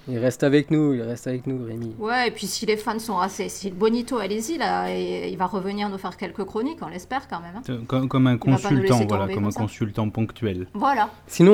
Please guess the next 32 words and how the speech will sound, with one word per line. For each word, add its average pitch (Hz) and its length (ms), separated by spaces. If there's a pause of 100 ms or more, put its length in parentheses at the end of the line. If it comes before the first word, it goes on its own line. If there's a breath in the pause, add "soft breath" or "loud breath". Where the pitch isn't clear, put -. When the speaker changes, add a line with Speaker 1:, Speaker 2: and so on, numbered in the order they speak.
Speaker 1:
on - 20
lance 151 240
un 151 140
hashtag. 175 380
Speaker 2:
C'est 131 80
ça. - 140 (880)
Speaker 3:
Je 123 120
suis 127 120
Speaker 1:
Stay 180 120
Speaker 3:
Rémi. 151 240
Speaker 1:
Rémi. 147 260 (120)
Speaker 3:
<laughs> - 80
Je 131 140
suis 147 180
Rémi. 160 260
Speaker 1:
Je 160 120
suis 165 200
Rémi, 156 300 (100)
voilà. 135 240
Speaker 3:
<laughs> - 1080
Ce 156 180
serait 123 220
mortel. 127 480 (440 loud breath)
Ah 139 140
oui, 127 220
dans 123 100
les 127 140 (100)
tendances 131 440
Speaker 2:
Ouais, - 80
Speaker 3:
Twitter. 135 120
Speaker 2:
pourquoi 143 300
pas. 214 260